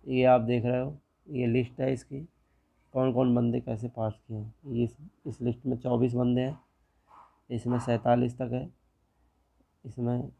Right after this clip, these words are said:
सड़सठ है, इसमें पूरे टोटल चौरासी बंदे पास किए हैं। तो ये लिस्ट आपकी फाइनल ही है, इसको हम आपको पीडीएफ़ में दे दें, वीडियो के डिस्क्रिप्शन में पीडीएफ़ में दे देंगे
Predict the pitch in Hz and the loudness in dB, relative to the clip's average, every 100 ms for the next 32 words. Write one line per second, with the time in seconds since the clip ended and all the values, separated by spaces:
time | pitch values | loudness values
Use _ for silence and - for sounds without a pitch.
0 | _ - 123 113 - 113 180 175 _ _ | _ -6 -4 -2 -6 -8 -10 -14 _ _
1 | _ _ _ _ _ 120 123 135 151 123 | _ _ _ _ _ -10 -4 -6 -4 -6
2 | 135 196 _ _ _ _ 123 123 143 - | -4 -6 _ _ _ _ -2 0 -2 2
3 | 120 113 110 101 107 101 101 104 98 - | 4 4 2 -4 -4 -4 -6 -8 -8 -12
4 | 104 104 _ _ _ _ _ - 120 117 | -18 -18 _ _ _ _ _ -2 2 4
5 | 123 123 123 120 120 110 117 123 120 131 | 2 2 0 0 -6 -2 2 4 2 0
6 | 156 _ _ 135 120 135 123 123 123 - | -4 _ _ -10 -8 -2 2 2 0 -4
7 | 117 123 120 123 123 120 120 120 - _ | -6 0 2 2 2 0 0 0 -6 _
8 | _ _ _ _ _ _ _ _ _ 127 | _ _ _ _ _ _ _ _ _ -2
9 | 120 117 123 120 117 - 120 - 123 131 | 2 4 4 2 -2 -4 -8 -6 -6 -4
10 | 151 _ - 139 120 123 120 120 117 120 | -6 _ -8 0 2 2 2 0 2 2
11 | 127 | 0